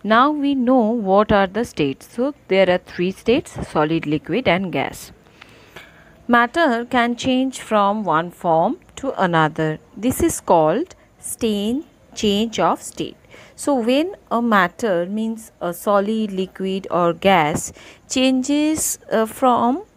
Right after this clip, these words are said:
one form to another, suppose solid to liquid or liquid to gas or gas to solid or, uh, gas to liquid, like this, this is called change of state of matter.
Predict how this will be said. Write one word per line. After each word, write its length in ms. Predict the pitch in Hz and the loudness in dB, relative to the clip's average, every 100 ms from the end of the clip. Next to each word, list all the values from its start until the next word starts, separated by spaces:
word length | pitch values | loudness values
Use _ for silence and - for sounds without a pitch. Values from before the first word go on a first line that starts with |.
| - | -4
one 380 | 175 208 247 320 | 4 4 4 -2
form 400 | - 285 277 302 | 0 2 2 -2
to 180 | - - 196 | -6 0 2
another, 440 | 180 156 156 165 | 2 2 0 -4
suppose 440 | - 226 226 233 | -4 -2 2 0
solid 460 | - 202 180 190 - | 2 0 2 -2 -6
to 80 | 202 | -6
liquid 540 | 175 165 170 160 156 | -4 -4 -4 -2 0
or 80 | 147 | -2
liquid 480 | 160 160 160 156 - | -2 -4 -6 -6 -6
to 80 | 165 | -2
gas 480 | 170 156 151 156 | 0 2 0 -2
or 140 | 160 160 | -2 0
gas 360 | 170 160 160 | 2 2 0
to 160 | - 175 | -6 -6
solid 500 | - 147 147 156 - - - - - | -4 -2 -2 -4 -6 -18 -20 -20 -4
or, 460 | - 170 160 160 156 | 0 4 4 4 2
uh, 360 | 147 131 - - - - - 160 | 0 -2 -6 -12 -20 -20 -6 2
gas 300 | 180 170 - | 4 2 0
to 100 | 190 | -4
liquid, 500 | 175 - 165 165 185 | -4 -2 0 2 2
like 280 | 170 - | 2 0
this, 260 | - - - _ _ _ _ _ _ _ - | -6 -10 -12 _ _ _ _ _ _ _ -8
this 240 | 190 175 | -4 0
is 140 | 190 - | 0 4
called 360 | - 165 359 | 4 4 2
change 400 | - 220 185 175 | 0 -2 -2 0
of 140 | 180 190 | 0 0
state 480 | - 190 170 180 - | -4 -2 0 -2 -4
of 260 | 160 156 - | -2 -4 -4
matter. 460 | 165 160 160 143 | 0 0 -2 -12